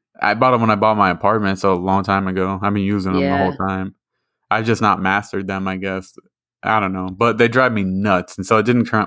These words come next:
Speaker 1: come out perfect, but it was still pretty damn good. I put peas, carrots, onions, uh, scallions, and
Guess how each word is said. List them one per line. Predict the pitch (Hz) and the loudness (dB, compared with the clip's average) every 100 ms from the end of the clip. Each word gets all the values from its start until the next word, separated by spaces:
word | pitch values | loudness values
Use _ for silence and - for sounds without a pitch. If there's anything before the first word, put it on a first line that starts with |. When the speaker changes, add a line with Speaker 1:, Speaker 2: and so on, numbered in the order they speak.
| - _ _ _ | -6 _ _ _
Speaker 1:
come | 110 | 2
out | 104 87 | 2 2
perfect, | 98 98 113 113 92 | 0 2 2 0 2
but | 90 - _ _ - - | 0 -2 _ _ -14 -6
it | |
was | 113 | -2
still | - 101 | 0 0
pretty | 92 87 | 0 -2
damn | 87 87 90 | -2 -4 -2
good. | 92 95 92 | 0 2 0
I | 90 | 0
put | 104 98 95 - _ _ _ _ | 0 2 0 -4 _ _ _ _
peas, | - 131 139 135 131 - | 2 4 6 4 2 -2
carrots, | - - 107 113 113 - - - _ - | -10 0 4 4 4 -2 -16 -20 _ -2
onions, | 104 113 113 113 110 110 110 - - _ _ _ _ _ _ - | 0 2 2 2 0 -2 -6 -14 -20 _ _ _ _ _ _ -6
uh, | 90 50 | -2 -2
scallions, | - - - 104 113 117 120 120 117 117 120 - - _ _ _ _ _ _ _ _ _ _ _ _ | -4 -8 0 2 4 4 4 2 2 0 -4 -8 -18 _ _ _ _ _ _ _ _ _ _ _ _
and | 98 101 101 101 101 98 98 98 98 98 98 98 98 95 98 | 2 4 4 4 4 4 2 2 2 2 0 0 0 -2 -4